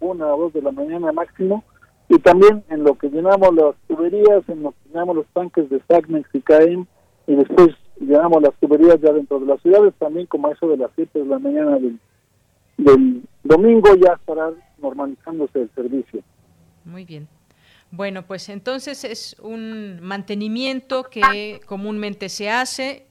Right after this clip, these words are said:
Speaker 2: ya ahí está la recomendación para almacenar agua y que, pues, obviamente siempre ahorrar el líquido, aunque ahora, pues, eh, lavarse las manos se ha vuelto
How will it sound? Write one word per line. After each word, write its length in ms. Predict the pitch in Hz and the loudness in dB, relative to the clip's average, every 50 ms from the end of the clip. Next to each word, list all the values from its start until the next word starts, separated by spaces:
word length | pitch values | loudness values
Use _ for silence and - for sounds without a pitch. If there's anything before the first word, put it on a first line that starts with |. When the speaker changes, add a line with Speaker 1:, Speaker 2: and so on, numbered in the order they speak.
| _ _ | _ _
Speaker 2:
ya 180 | 160 156 185 185 | _ -12 -8 -8
ahí 160 | 185 202 196 | -8 -8 -8
está 200 | 185 - - 202 | -12 -14 -14 -14
la 140 | 185 185 180 | -12 -12 -12
recomendación 800 | 180 180 - 180 180 180 175 170 180 175 - - 220 214 220 | -12 -12 -14 -12 -12 -12 -12 -12 -12 -14 -12 -14 -14 -12 -12
para 160 | 208 220 185 180 | -12 -12 -12 -12
almacenar 640 | 170 170 165 160 - 180 175 180 185 185 180 180 _ _ _ _ _ _ _ _ _ | -14 -14 -16 -16 -16 -16 -14 -14 -12 -12 -14 -16 _ _ _ _ _ _ _ _ _
agua 540 | - 196 220 226 220 208 226 226 240 262 _ - - - _ - | -10 -8 -8 -8 -8 -8 -8 -10 -10 -12 _ -18 -20 -20 _ -20
y 180 | - 175 175 170 | -20 -20 -20 -20
que, 520 | _ - 180 170 170 165 165 165 165 160 160 | _ -16 -16 -14 -12 -12 -12 -14 -14 -16 _
pues, 180 | 165 160 - 180 | -18 -18 -16 -16
obviamente 460 | 175 175 180 175 180 180 175 196 190 | -14 -14 -12 -12 -12 -14 -14 -14 -14
siempre 440 | - - 202 196 185 220 214 208 180 | -12 -12 -12 -12 -10 -10 -10 -8 -6
ahorrar 340 | 175 185 175 185 190 196 | -8 -6 -6 -6 -6 -6
el 100 | 196 220 | -8 -10
líquido, 300 | 247 285 - - 269 240 | -10 -12 -12 -10 -10 -10
aunque 280 | 202 196 180 180 202 190 | -10 -10 -10 -10 -10 -8
ahora, 580 | 185 190 202 208 214 214 214 208 196 185 156 _ | -6 -6 -6 -6 -6 -6 -6 -6 -8 -10 -12 _
pues, 340 | 185 180 - - - - 175 | -6 -4 -4 -4 -4 -6 -16
eh, 200 | 175 175 175 165 | -18 -18 -16 -14
lavarse 400 | 175 180 180 190 196 202 - 226 | -12 -10 -8 -8 -8 -10 -10 -12
las 200 | 202 190 190 180 | -10 -10 -10 -10
manos 260 | 196 196 196 196 190 | -10 -10 -10 -12 -12
se 120 | - - 196 | -12 -12 -12
ha 40 | 185 | -12
vuelto 580 | 185 196 185 185 - 202 185 185 185 170 160 | -12 -12 -14 -14 -14 -14 -12 -12 -12 -14 -16